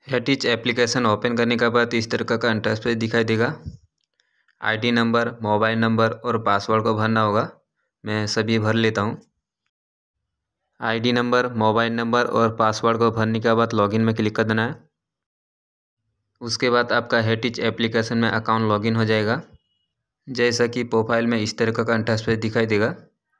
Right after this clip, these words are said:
हैटिज एप्लीकेशन में पॉइंट को स्कैन करने के लिए ऐड वाउचर पॉइंट ऑप्शन दिख रहा है, उसमें क्लिक करना है। स्कैन में क्लिक करके पॉइंट को स्कैन कर लेना है, आपका पॉइंट स्कैन हो जाएगा।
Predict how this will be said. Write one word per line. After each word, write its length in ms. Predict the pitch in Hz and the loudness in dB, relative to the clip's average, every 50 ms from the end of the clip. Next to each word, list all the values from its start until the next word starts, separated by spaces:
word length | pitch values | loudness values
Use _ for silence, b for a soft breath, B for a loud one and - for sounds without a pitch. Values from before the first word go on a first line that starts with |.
| _ _ _ _ _ _ _ _ _ _ _ _ _ _ _ _ _ - | _ _ _ _ _ _ _ _ _ _ _ _ _ _ _ _ _ -8
हैटिज 340 | 127 123 120 123 135 117 120 | -6 -4 0 0 0 2 2
एप्लीकेशन 540 | 120 120 117 117 120 120 123 123 113 - 127 | 0 0 0 0 -2 2 2 2 2 2 0
में 180 | 123 123 123 120 | 0 2 0 0
पॉइंट 320 | 120 120 113 110 113 117 113 | 0 0 0 0 0 0 0
को 160 | 123 113 110 | 0 0 0
स्कैन 300 | 110 - - 120 120 120 | 0 -2 -2 0 0 2
करने 220 | 120 117 110 110 | 2 0 0 0
के 100 | 110 113 | 0 0
लिए 240 | 110 117 127 156 - - | 0 0 0 -2 -4 -4
ऐड 140 | 117 117 110 | -2 -2 0
वाउचर 380 | 110 117 113 113 113 - 120 113 | 0 0 0 0 2 2 0 2
पॉइंट 260 | 113 113 110 110 110 | 2 0 0 2 2
ऑप्शन 320 | 87 104 104 - - 117 113 | 2 0 0 0 0 0 0
दिख 100 | 113 110 | 2 2
रहा 80 | 113 | 2
है, 40 | 117 | 0
उसमें 220 | 110 113 110 110 | 0 0 -2 -4
क्लिक 200 | 104 117 113 110 | -2 -2 -4 -2
करना 200 | 113 113 107 104 | -2 -2 0 0
है। 140 | 104 127 170 - - _ _ _ _ _ _ _ _ _ _ _ _ _ _ _ _ _ _ _ - | -2 -4 -6 -10 -16 _ _ _ _ _ _ _ _ _ _ _ _ _ _ _ _ _ _ _ -10
स्कैन 320 | 131 117 - - 135 127 | -8 -6 -4 -2 -2 0
में 220 | 127 127 127 123 120 | 0 0 0 -2 -2
क्लिक 240 | - 120 127 123 | -2 -4 -2 0
करके 280 | - 123 117 113 127 123 120 | 0 -2 0 0 -2 -2 -2
पॉइंट 300 | 120 - 120 120 120 120 | 0 0 0 0 0 0
को 160 | 123 120 110 | 0 0 0
स्कैन 280 | 107 - - 123 120 120 | -2 -2 -2 -2 -2 0
कर 120 | 113 117 | 0 0
लेना 220 | 117 120 120 120 | 0 0 0 2
है, 80 | 120 117 | 2 2
आपका 240 | 113 110 113 120 113 | 0 0 0 -2 -2
पॉइंट 300 | 113 - 113 113 113 110 | 0 0 -2 0 0 -2
स्कैन 260 | 104 - - 113 113 | -4 -4 -4 -4 -2
हो 100 | 110 110 | 0 0
जाएगा। 380 | 110 107 107 98 95 95 113 147 | 0 0 0 0 0 -2 -4 -8